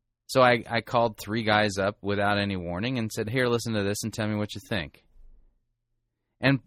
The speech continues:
all of them had the, came to the same conclusion. That is not the gospel. If God's forgiveness of you is based upon or contingent upon you loving God with all of your heart,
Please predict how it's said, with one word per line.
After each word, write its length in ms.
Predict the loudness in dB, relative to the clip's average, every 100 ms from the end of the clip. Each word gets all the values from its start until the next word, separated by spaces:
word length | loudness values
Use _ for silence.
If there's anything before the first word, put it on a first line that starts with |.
| 0
all 240 | 6 8 6
of 100 | 4
them 240 | 0 0
had 300 | 2 2 2
the, 100 | -2
came 260 | 2 2 2
to 60 |
the 60 | 0
same 300 | 2 2 2
conclusion. 680 | 0 0 4 4 4 -4 4
That 240 | 8 8 4
is 160 | 0
not 280 | 4 4 4
the 80 | 2
gospel. 600 | 6 6 4 -2 -6 -8 _ _ _ _ _ _ _ _ _ _ _ _ 2
If 120 | 2 2 -20 -20 -2
God's 360 | 4 6 6 4 -4
forgiveness 560 | -2 2 2 4 2 2
of 160 | 2
you 240 | 0 2 2
is 140 | 2
based 360 | 2 2 0 -6
upon 380 | 2 4 4
or 60 | 2
contingent 640 | -2 -6 0 2 2 -2
upon 380 | -4 0 0 2
you 180 | 0 6
loving 300 | 6 6 4
God 260 | 4 4
with 140 | 2 2
all 160 | 2 2
of 80 |
your 140 | 0 0
heart, 420 | 4 4 2